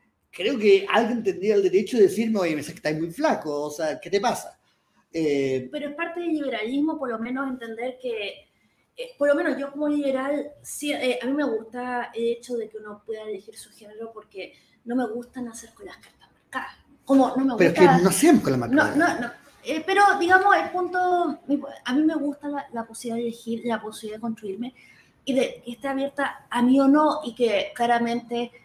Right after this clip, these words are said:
Speaker 2: tiene sus, eh, los límites de, de lo que es tecnológicamente posible ahora, etcétera. Por eso nosotros creemos en el transhumanismo, por-, porque queremos ser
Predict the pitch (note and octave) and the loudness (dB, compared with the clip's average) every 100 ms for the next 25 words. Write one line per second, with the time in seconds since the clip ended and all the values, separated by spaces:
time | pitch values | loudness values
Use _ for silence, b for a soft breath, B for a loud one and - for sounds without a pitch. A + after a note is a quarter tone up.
0 | _ - A3 G#3+ G#3+ - - G#3+ G3+ G#3 | _ -10 -8 -8 -10 -16 -8 -6 -6 -8
1 | G#3 G3+ G3+ G3 G#3 G3+ G3 F#3 F#3 F#3 | -10 -10 -14 -14 -12 -8 -4 -2 -2 -6
2 | b b b A3+ A#3 B3+ B3 A#3 - A3 | b b b 4 6 4 -2 -6 -8 -6
3 | G#3+ A3 A3 A3 G#3+ G#3+ G#3+ - - F3 | -4 -4 -4 -8 -8 -8 -12 -12 -10 -6
4 | F#3+ G#3 C#4 C#4+ C4+ C4 B3 A#3+ A3+ - | -2 2 6 8 8 8 6 4 2 -2
5 | - E4 C#4+ - - A#3 A#3+ C4 B3+ B3+ | -2 0 0 0 0 2 2 -2 -6 -8
6 | B3+ - A#3 A#3 A#3 - A#3 B3+ B3+ E4+ | -8 -6 -4 -4 -8 -12 -4 0 2 4
7 | C4+ G3 F#3 - - A3+ G3+ F3+ G#3 G#3+ | 4 2 -4 -10 -10 -6 -4 -4 -4 -6
8 | - - G3 | -8 -12 -14